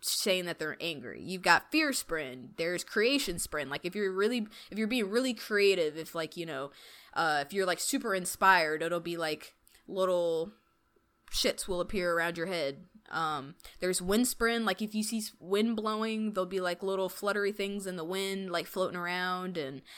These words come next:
uh, there's life Spren. Like, if, say you're in the forest and, you know, there's just a lot of life around you, there'll be, like, little green motes floating around.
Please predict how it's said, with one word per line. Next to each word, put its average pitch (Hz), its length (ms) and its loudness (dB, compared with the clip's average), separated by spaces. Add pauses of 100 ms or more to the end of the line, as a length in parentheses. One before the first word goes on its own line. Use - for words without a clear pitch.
(260)
uh, 147 340 4
there's 175 260 2
life 165 340 6
Spren. 208 580 0
Like, 175 180 -2
if, 175 80 -6
say 185 160 0
you're 190 160 0
in 190 80 -4
the 165 80 -4
forest 196 640 0
and, 160 480 -6
you 165 120 -6
know, 156 100 -4
there's 160 160 -4
just 165 160 -8
a 156 60 -2
lot 156 240 2
of 147 100 0
life 147 560 -2
around 208 420 2
you, 208 160 -4
there'll 190 160 0
be, 185 120 -6
like, 165 200 -4
little 185 240 -2
green 175 500 -6
motes 165 320 0
floating 202 300 -2
around. 196 440 -2